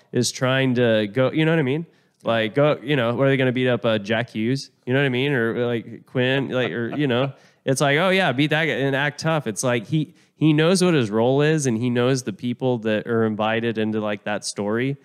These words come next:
Speaker 1: And I just felt like the people that he did it to and did it around were, like, not, they aren't a part of that game. And, uh, the N H L needs to kinda protect their players a little bit better. Um, but see how I said that not all my sh-, shout outs are positive?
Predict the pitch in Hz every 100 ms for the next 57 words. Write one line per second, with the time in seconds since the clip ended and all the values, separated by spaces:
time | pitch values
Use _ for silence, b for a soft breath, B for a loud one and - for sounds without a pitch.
0 | b b 101 101 98 101 98 107 117 107
1 | 101 98 95 98 - 110 107 107 101 92
2 | 104 101 101 - 123 123 117 101 101 95
3 | 98 107 110 107 101 92 92 - 101 104
4 | 107 107 - b b b - 117 127 131
5 | 104 107 113 107 101 107 107 117 117 101
6 | 107 98 98 98 95 90 87 85 - 110
7 | 113 113 107 104 101 101 90 98 95 98
8 | - 98 - - 139 139 131 127 120 120
9 | 123 123 123 b b b 104 101 90 -
10 | 202 208 196 180 180 165 147 156 165 156
11 | 156 123 - 151 147 135 117 - - 131
12 | 131 123 127